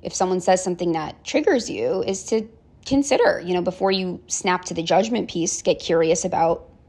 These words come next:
what triggered you and why, and does it remind you of anything? And then to consider where this person might be coming from. And that's where the motivation part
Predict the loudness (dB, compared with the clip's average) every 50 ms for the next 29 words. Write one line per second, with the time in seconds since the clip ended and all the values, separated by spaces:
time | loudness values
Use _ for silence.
0 | _ _ -20 -20 -20 -20 _ -12 -8 -6 0 4 4 4 4 4 0 0 0 2
1 | 2 2 0 -2 -2 2 2 4 6 6 6 6 4 2 2 0 0 0 0 0
2 | 2 2 2 2 2 0 0 0 -2 -4 -2 -2 -4 -2 -2 -2 0 0 0 0
3 | -2 -2 -4 -2 -2 0 0 -2 -2 -4 -6 -8 -6 -6 -4 -4 -2 -2 -2 -2
4 | -4 -6 -14 -20 -20 -20 -20 -20 -20 -20 -20 -20 -20 -20 -20 _ _ -20 -6 2
5 | 4 6 6 8 6 4 2 2 0 0 0 -2 -6 -8 -12 _ -20 _ _ _
6 | _ -14 -6 2 4 4 4 4 2 -2 -2 -4 -4 -4 -2 -4 -4 -6 -4 -2
7 | -2 -2 2 4 4 6 6 6 6 4 2 -2 -4 -2 0 0 2 0 -2 -4
8 | -6 -2 -2 -2 -2 -2 -2 -4 -4 -6 -10 -14 -12 -10 -8 -8 -10 -12 -10 -6
9 | -6 -6 -6 -8 -4 0 2 4 6 6 4 4 2 2 2 2 2 0 -2 -6
10 | -8 -6 -6 -6 -6 -6 -4 -4 -4 -4 -4 -10 -18